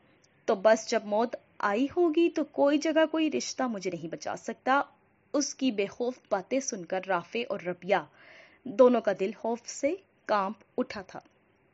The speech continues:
लड़कियां तो नाजुक मिजाज होती हैं, मगर हालात ने उसे बेखौफ बना दिया था और इसी बेखौफी की वजह से उसे कभी किसी का डर और खौफ नहीं रहा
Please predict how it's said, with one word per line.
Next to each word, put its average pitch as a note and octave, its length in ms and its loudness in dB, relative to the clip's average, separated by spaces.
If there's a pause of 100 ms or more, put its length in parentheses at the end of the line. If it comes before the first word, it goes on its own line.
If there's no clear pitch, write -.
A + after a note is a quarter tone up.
(1300)
लड़कियां D4+ 340 10
तो E4+ 140 4
नाजुक C4+ 480 4
मिजाज A#3+ 520 6
होती E4 200 -2
हैं, F4+ 160 2
मगर A3+ 260 4
हालात G3+ 420 0
ने C4 200 0
उसे D4 280 0
बेखौफ A3+ 520 -2
बना D#3 220 -6
दिया G#3 220 0
था C4 140 0
और C4 100 2
इसी C4 200 -2
बेखौफी C4 380 0
की C#4 120 -2
वजह B3+ 240 0
से - 180 -8
उसे - 340 -6
कभी B3 400 -4
किसी A#3 300 -10
का F#3 120 -6
डर F#3 220 0
और G#3 120 -4
खौफ A3 320 -2
नहीं A#3+ 160 -2
रहा C4 220 -6